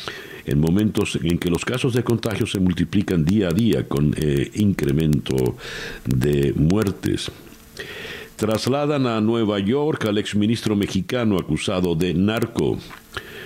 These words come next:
La defensa, eh, intentó en vano la libertad bajo una fianza de setecientos cincuenta, setecientos cincuenta mil dólares, según dijo,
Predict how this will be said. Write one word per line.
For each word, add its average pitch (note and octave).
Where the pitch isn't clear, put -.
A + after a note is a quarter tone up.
La B1+
defensa, G#2+
eh, D#2
intentó E2+
en F2+
vano F2+
la B1
libertad F2+
bajo E2
una F2+
fianza F#2+
de E2
setecientos E2+
cincuenta, C#2+
setecientos F2
cincuenta B1+
mil D#2+
dólares, G#2+
según C#2
dijo, C#2+